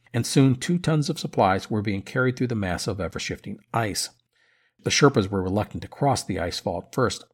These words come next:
but in time their nerves settled and the transportation of supplies continued. After the icefall, there were other challenges, including massive crevasses, but once they crossed the Western Cwm, the big question was how to reach the South Col.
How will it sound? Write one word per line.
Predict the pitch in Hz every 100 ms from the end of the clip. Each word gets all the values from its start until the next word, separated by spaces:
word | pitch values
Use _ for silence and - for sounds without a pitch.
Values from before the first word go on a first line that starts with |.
| -
but | 139
in | 165
time | 175 147 135 139
their | - 123
nerves | 117 120 -
settled | 117 113 120 -
and | 107
the |
transportation | - 90 - - - 123 -
of | 117
supplies | 123 - 82 82
continued. | - 95 - 131 120 95 - _ _ _ _ _ _ _ _ _ _ -
After | 180 180 180
the | 135
icefall, | 120 131 - 135 -
there | 160
were | 196 185
other | 208 143
challenges, | - 104 101 110 147 -
including | 123 131 120 98
massive | 95 92 95
crevasses, | - 82 107 95 - 101 - -
but | 147 -
once | 202 202
they | 185
crossed | 180 143 127
the | 120
Western | 110 95 - 87
Cwm, | - - 127 131 - - _ -
the | 110
big | 151 180
question | 143 - -
was | 127
how | - 98
to | 92
reach | 92 -
the | -
South | 90 - 80 - -
Col. | - 131 - - _